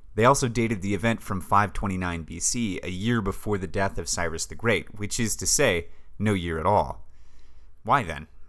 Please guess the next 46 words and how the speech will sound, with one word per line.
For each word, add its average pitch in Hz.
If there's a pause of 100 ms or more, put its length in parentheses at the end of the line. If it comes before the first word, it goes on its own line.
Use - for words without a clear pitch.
(300)
Cyrus 139
had 120
been 110
a 101
king 113
for 95
perhaps 104
thirty 101
years 87
already, 85
and 98
there 107
had 107
been 104
many 120
Iranian 95
kings 82
before 131
him. 71 (560)
But 113
the 104
date 139
was 117
not 123
meant 120
to -
be 101
taken 95
too 101
precisely, 85
and 90
the 87
point 131
was 98
that 95
the -
Shah 113
wanted 95
to 95
connect 92
himself 107
and 95
his 82
monarchy 92
with -
Cyrus, 92